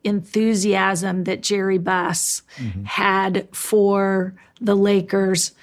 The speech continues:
Speaker 1: for building something special,
Speaker 2: Yes.
Speaker 1: his being captivated by Magic Johnson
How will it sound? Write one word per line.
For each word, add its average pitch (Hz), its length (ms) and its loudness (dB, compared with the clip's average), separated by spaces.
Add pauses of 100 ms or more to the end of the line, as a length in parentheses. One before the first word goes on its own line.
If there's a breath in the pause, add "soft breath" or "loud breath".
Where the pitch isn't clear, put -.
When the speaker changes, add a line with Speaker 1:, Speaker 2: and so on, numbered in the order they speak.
(240 soft breath)
Speaker 1:
for 202 480 2
building 202 540 2
something 196 440 0
special, 185 800 -2 (240 loud breath)
Speaker 2:
Yes. 107 240 -10
Speaker 1:
his 202 460 0 (180)
being 208 280 4
captivated 202 1000 0
by 185 160 0
Magic 180 440 0
Johnson 185 760 0